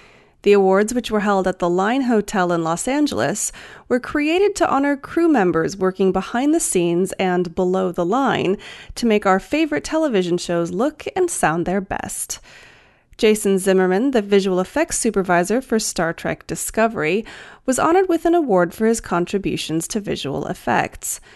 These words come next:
He's in good company. Other winners of the first annual Impact Awards included cinematographer Chris Teague for his work on Russian Doll, production designer Drew Boughton for The Man in the High Castle,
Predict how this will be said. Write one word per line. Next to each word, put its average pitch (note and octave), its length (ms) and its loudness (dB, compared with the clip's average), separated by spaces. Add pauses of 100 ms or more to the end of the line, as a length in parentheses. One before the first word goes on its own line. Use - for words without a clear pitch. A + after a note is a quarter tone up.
(500)
He's C#4+ 240 2
in F#3 160 4
good - 200 -6
company. A#3 640 0 (240)
Other F#3 220 4
winners F#3 380 2
of G3+ 100 -4
the G3 80 2
first F#3+ 380 -2
annual F3 380 0
Impact B3 580 -4
Awards E3 500 -2
included A#3 520 2
cinematographer B3+ 1120 0
Chris - 480 -4
Teague G#3 500 0 (300)
for F#3 140 0
his D4+ 280 -2
work E3+ 300 -2
on C#4 220 -2
Russian F3 340 -2
Doll, E3 420 0 (460)
production F#3+ 420 0
designer F3+ 460 2
Drew F3+ 280 2
Boughton G#3 540 2
for C#4 160 -4
The G3+ 100 0
Man F3 280 2
in E3 80 -2
the E3+ 80 -4
High E3 240 -6
Castle, G3+ 600 -2